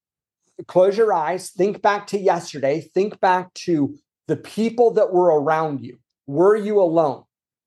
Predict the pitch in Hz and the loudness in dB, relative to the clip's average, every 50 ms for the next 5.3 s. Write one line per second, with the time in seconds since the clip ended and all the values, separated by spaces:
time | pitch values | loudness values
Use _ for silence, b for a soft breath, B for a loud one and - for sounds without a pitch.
0 | _ _ _ _ _ _ _ _ _ _ _ _ _ _ _ - 131 151 175 185 | _ _ _ _ _ _ _ _ _ _ _ _ _ _ _ -10 -4 0 2 4
1 | 180 165 131 107 - - _ 131 135 165 180 185 202 196 190 180 180 185 175 147 | 4 4 2 0 -4 -10 _ -4 0 0 0 0 0 -2 -4 -4 -4 -4 -6 -6
2 | 123 - - _ 143 147 165 165 160 127 165 156 143 151 160 180 214 226 233 226 | -8 -12 -16 _ 0 2 2 2 2 2 0 0 2 2 2 0 0 -2 -2 0
3 | 214 220 214 202 196 185 160 - - 196 190 170 160 156 147 147 147 151 151 151 | 0 0 0 0 -2 -4 -6 -2 -2 0 0 2 2 2 0 0 0 0 0 0
4 | 160 165 175 170 - 175 170 - - 139 147 165 170 170 - 160 156 147 135 - | 0 0 0 0 -2 -2 -4 -2 -2 0 2 2 0 0 -2 -2 -2 -2 -2 -4
5 | - 147 147 139 - | -4 -4 -4 -4 -6